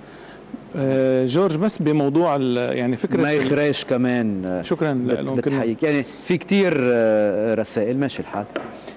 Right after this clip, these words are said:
Speaker 2: آه، زيارة هوكستين، آه، المفاوضات لوين رايحة؟ يعني هل في بلشنا نراكم إيجابيات معينة ربطًا باللي كنت عم بتقوله باللي قاله الأستاذ جان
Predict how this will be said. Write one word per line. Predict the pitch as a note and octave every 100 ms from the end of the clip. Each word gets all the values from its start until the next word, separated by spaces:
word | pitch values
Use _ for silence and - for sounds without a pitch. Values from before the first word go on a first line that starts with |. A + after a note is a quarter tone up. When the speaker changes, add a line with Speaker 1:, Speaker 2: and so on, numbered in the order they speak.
| -
Speaker 2:
آه، | D3 C#3+ C3+ C3 B2+ B2 A#2+ A#2+ A#2+ A#2 A2+ - - - - - - - - -
زيارة | B2 D3 F3+ F3+ D#3+ -
هوكستين، | - - D3 B2 C3 - - - - - - - C3
آه، | B2 B2
المفاوضات | C#3 C3+ D3 D3 D3 C#3 C3+
لوين | B2 B2
رايحة؟ | B2+ B2+ - A#2+ C3 - - - -
يعني | C3+ C3 B2
هل | C#3 E3+ E3
في | - D#3+ E3+ - -
بلشنا | C3 C3 D3+ - C#3
نراكم | C3 C#3 D#3+ D#3 D3 B2+ A#2 D#3+
إيجابيات | A#2+ C#3 B2+ B2 C3+ C3+ C3+ B2
معينة | A#2 C3 A#2+ B2 C#3 D#3 - - -
ربطًا | D#3+ - D3
باللي | B2 A#2 A2+
كنت | A2+ D3 C3
عم | C3
بتقوله | A#2+ D3 C#3+ D#3
باللي | C#3+ C3 C3+
قاله | C3+ A#2
الأستاذ | G#2+ - A2+
جان | G#2+ A2